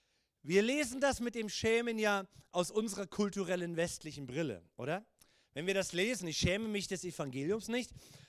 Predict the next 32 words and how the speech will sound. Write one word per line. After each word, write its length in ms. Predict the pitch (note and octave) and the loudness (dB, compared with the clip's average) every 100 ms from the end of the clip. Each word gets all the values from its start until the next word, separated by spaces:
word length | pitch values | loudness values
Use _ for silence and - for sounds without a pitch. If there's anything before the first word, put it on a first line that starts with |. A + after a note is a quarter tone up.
| - | -4
ähm, 300 | E3+ E3 D3 | 2 2 0
wir 220 | C3+ D#3+ A3+ | -8 -6 -2
schämen 400 | B3 B3 A#3+ G#3+ | 2 4 4 2
uns 180 | F#3+ | 2
in 80 | G3+ | -2
der 160 | F3 D#3+ | -2 2
heutigen 480 | F3+ G#3+ G3 F3+ E3 | 2 0 -4 -4 0
westlichen 540 | F#3+ - F3+ D#3+ C#3+ | -2 -4 -10 -8 -4
Welt, 360 | C#3+ F3+ B3 - - _ | 0 0 -2 -8 -20 _
weil 320 | E3 E3+ D#3+ | -2 0 0
das 180 | D#3+ D#3+ | -4 -10
Evangelium 800 | E3 E3+ D3+ D3 F3+ G#3 A3 A3+ - - | -10 -6 -4 0 2 6 4 4 -8 -14
in 120 | D#3 | -6
den 160 | E3 C#3+ | -4 0
Medien 420 | C#3 C#3+ C#3+ F3+ | 0 -2 -4 -6
verspottet 600 | G3+ G3 - F#3+ A3+ G#3+ | -6 -10 -4 -4 -4 -4
wird 300 | A3 A3+ A3+ | 0 0 0
oder 200 | C#3 C3+ | -6 -6
verdrängt 580 | B2+ C3 A#2+ C3+ E3+ - | -4 -6 -4 -6 -6 -8
wird, 220 | A3 B3+ | -8 -8
verhöhnt 540 | - E3 D#3 E3+ F#3+ - | -2 0 4 2 2 -4
wird, 220 | A#3 - | -4 -2
verlästert 540 | D3+ C#3+ D#3+ - F#3 | -2 -2 -2 -6 -6
wird, 220 | G#3 A#3+ - _ _ _ - | -4 -6 -8 _ _ _ -14
in 100 | C3 | -4
Schulen 420 | - G3 A#3+ B3 | 2 4 4 2
in 100 | D#3 | -2
Frage 380 | - C3+ F#3 B3 | -4 -2 0 -2
gestellt 400 | G#3+ - A#3 G3+ | -4 -2 -2 -4
und 80 | B2+ | -8
abgelehnt 560 | C#3 - A3 A3+ A#3+ A#3 | -12 -8 -6 -4 -6 -4
wird, 280 | A#3+ B3+ | -4 -4